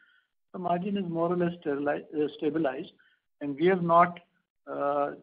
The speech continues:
made proactively any change in the T R in the debt products, except what is regulatory required.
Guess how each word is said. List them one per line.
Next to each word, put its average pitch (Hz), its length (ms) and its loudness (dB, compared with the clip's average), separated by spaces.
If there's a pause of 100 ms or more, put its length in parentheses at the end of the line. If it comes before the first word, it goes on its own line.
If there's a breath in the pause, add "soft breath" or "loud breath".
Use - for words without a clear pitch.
(120)
made 147 340 -4 (120)
proactively 147 560 -4
any 143 160 -6
change 139 380 -8
in 131 120 -10
the 131 320 -8
T 127 300 -10
R 123 80 -12 (540)
in 135 100 -16
the 135 80 -10
debt 143 300 -6
products, - 340 -14
except 147 320 -6
what 143 180 -4
is 143 100 -6
regulatory 131 580 -6
required. 120 440 -14